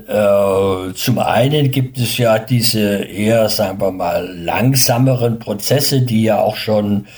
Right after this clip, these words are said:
vor dem Ukraine-Krieg und vor der Corona-Pandemie, äh, im Gange waren. Also die Verarmung der abhängig Beschäftigten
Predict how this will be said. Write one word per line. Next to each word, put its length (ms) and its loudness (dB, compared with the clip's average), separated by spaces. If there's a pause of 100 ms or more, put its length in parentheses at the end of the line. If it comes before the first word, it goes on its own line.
(220)
vor 720 2
dem 340 0
Ukraine-Krieg 1700 -2
und 180 -4
vor 320 0
der 240 0
Corona-Pandemie, 1700 -2
äh, 220 -2
im 140 -6
Gange 400 0
waren. 460 -2 (480)
Also 260 0
die 180 0
Verarmung 1040 0 (440)
der 140 -2
abhängig 520 0
Beschäftigten 1160 -4